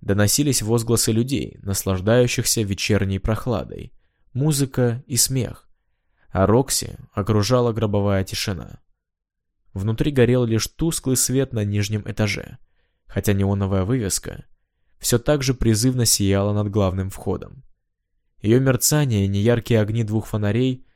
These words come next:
придавали переулку вид места, где тусовались бы бунтари в одном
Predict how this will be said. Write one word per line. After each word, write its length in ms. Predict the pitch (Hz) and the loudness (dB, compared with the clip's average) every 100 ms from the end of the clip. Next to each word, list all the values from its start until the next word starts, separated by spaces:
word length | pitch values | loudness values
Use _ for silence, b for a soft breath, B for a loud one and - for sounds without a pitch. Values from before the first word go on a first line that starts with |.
| _ _ | _ _
придавали 480 | - 110 113 135 135 | -2 2 2 2 2
переулку 520 | 110 110 113 131 127 | 2 4 4 2 0
вид 220 | 107 107 104 | -2 0 -2
места, 540 | 123 135 - - - | -2 -2 -4 -10 -14
где 220 | - 104 107 | -10 -4 -4
тусовались 560 | 101 - 107 127 117 | -4 -2 0 0 0
бы 120 | 107 | -2
бунтари 480 | 110 117 104 107 123 | -2 -2 0 0 2
в 80 | 123 | 0
одном 300 | 104 113 127 | 0 0 -4